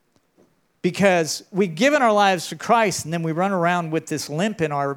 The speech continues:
walk because we assume there's places where God puts a pause on his love and says, "When you figure it out, I'll start loving you again." Nothing could be further from the truth. God's love doesn't have a pause. There's no comma.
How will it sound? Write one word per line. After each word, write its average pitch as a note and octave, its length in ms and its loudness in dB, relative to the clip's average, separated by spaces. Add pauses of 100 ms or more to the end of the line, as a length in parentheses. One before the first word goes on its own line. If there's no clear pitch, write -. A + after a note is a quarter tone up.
(100)
walk F#3 440 0
because C#3+ 320 -8
we D3+ 120 -2
assume F3 340 -4
there's D3 260 -4
places E3 520 -6
where D3 140 -4
God D#3 360 0
puts - 180 -10
a C3 60 -12
pause E3+ 380 0
on C#3+ 140 -4
his B2+ 120 -8
love D#3 260 0
and C#3 80 -10
says, C#3+ 220 -10
"When E3 140 -8
you D#3 60 -6
figure F3 280 -2
it D#3 80 -2
out, D3 260 0 (160)
I'll D#3 100 0
start D#3+ 220 -2
loving E3 300 -2
you C3+ 140 -4
again." A#2 360 -12 (720)
Nothing B3 340 0
could C4 140 -2
be G3+ 120 0
further F3+ 320 0
from D#3 220 -8
the C#3 80 -8
truth. D#3+ 440 -4
God's F3+ 300 -2
love D#3 320 2
doesn't D#3 260 -2
have C3 220 -6
a B2 40 -10
pause. - 680 -4 (1900)
There's D3 140 -4
no G3 120 0
comma. D#3 600 -2